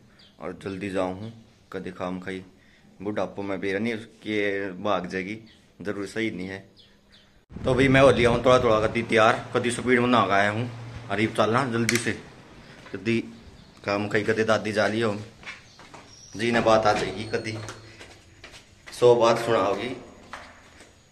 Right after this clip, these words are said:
तो उस तो पहले अपन चले पड़ा। और भाई कुआड़ खोल दे, देखिए ये देखिए मैंने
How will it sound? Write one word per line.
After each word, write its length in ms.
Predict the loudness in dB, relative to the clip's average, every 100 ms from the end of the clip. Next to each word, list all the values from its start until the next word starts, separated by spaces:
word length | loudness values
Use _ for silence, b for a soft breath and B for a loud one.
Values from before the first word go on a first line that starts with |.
| -20 -10
तो 100 | -4
उस 120 | -4 -4
तो 80 |
पहले 240 | 0 2 2
अपन 260 | -2 -4 -2
चले 220 | 0 0
पड़ा। 200 | -2 -6 -8 -16 -20 -20 -20 -20 -18 -18 -20 -20 _ _ -10
और 160 | -6 -2
भाई 260 | 2 2 0 -4 -10 -4
कुआड़ 240 | 6 8 8
खोल 240 | 4 4
दे, 140 | 4 4
देखिए 340 | 2 -2 -2
ये 140 | 0 0
देखिए 400 | -2 -6 -6 -2
मैंने 220 | 0 -2